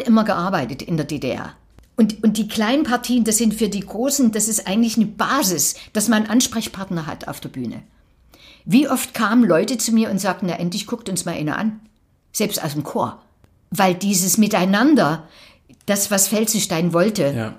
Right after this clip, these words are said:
Speaker 1: mit seinem Musiktheater, was dann ein bisschen ausgeufert ist, natürlich fast Stummfilmtheater war. Aber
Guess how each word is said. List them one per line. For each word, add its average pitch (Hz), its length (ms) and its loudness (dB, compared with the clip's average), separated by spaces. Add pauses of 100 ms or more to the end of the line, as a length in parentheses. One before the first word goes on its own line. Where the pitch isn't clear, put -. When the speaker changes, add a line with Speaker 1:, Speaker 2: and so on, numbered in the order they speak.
Speaker 1:
mit 175 140 -2
seinem 170 320 0
Musiktheater, 170 600 0
was 156 120 0
dann 151 160 0
ein 147 140 -4
bisschen 208 300 0
ausgeufert 151 600 -4
ist, 143 140 -4
natürlich 139 460 -4
fast - 340 -6 (120)
Stummfilmtheater 143 840 0
war. 139 160 -2 (440)
Aber 185 400 2